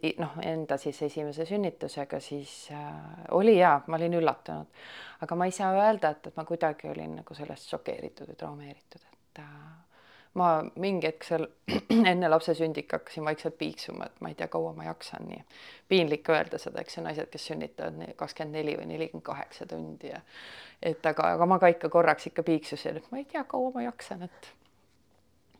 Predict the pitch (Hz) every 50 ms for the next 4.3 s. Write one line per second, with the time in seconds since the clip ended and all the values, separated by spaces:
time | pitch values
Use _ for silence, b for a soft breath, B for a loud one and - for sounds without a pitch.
0 | _ _ 160 156 151 151 - - 151 147 - - 160 156 151 156 156 156 170 -
1 | - - 165 165 165 - 165 165 185 202 208 196 175 175 175 170 190 185 180 170
2 | 165 175 180 180 - - 180 180 180 170 156 151 165 - - 175 165 160 165 160
3 | - - 165 165 160 160 160 B B B B B B B B B B B B B
4 | - 170 160 156 156